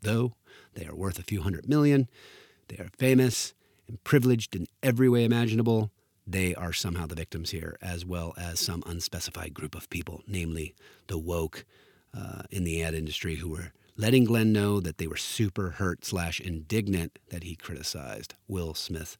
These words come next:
slap of Chris Walk, Rock. Okay, so Glenn obviously felt he needed to essentially issue that apology for the sake of appeasing the mob and saving the agency because they were in damage control mode. Clearly,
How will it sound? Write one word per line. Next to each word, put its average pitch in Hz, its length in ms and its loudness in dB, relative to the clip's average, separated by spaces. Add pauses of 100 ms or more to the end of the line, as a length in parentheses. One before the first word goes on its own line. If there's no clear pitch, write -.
(140)
slap - 600 -2
of 78 340 -12 (280)
Chris - 200 -4
Walk, 85 320 -6 (160)
Rock. - 320 -6 (1500)
Okay, - 360 2 (500)
so - 180 2
Glenn 135 320 6
obviously 110 760 2
felt - 420 -10
he 101 260 0
needed 95 840 6
to 95 120 -2
essentially 90 520 -2
issue 98 260 0
that 82 140 -4
apology 95 560 0
for 95 120 -6
the 87 60 -2
sake 95 340 0
of 92 140 -6
appeasing 107 460 2
the 90 80 0
mob 143 420 8
and 104 380 2
saving 90 260 0
the 92 140 2
agency 98 440 2
because 85 420 -6
they 85 140 -6
were 80 140 -8
in 82 180 -10
damage 82 360 -8
control 85 320 -8
mode. 87 480 0
Clearly, 80 540 -6